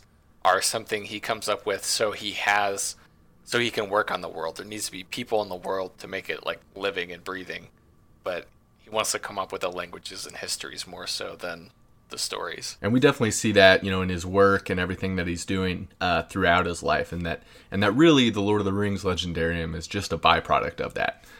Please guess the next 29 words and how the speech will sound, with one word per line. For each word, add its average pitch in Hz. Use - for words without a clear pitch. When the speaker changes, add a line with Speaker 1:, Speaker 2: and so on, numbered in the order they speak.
Speaker 2:
Uh, 80
it, 107
it, 107
it 117
didn't 117
start 101
as 92
the 95
main 92
part 85
of -
what 80
he -
was -
doing. -
So, 156
uh, 104
J 127
R 131
R 139
Tolkien, 120
uh, -
otherwise 95
known 95
as 92
John 107
Ronald 101
Reuel 104
Tolkien, 92